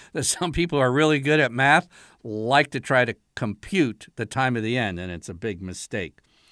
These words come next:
Uh, Michael St-, Stiefel,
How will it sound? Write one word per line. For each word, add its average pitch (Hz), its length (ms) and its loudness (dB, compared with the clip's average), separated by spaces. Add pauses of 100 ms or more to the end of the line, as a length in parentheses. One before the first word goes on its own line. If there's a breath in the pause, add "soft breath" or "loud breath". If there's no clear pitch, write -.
(400 soft breath)
Uh, 131 120 -4
Michael 170 580 -2 (240)
St-, - 460 -12
Stiefel, 165 640 -4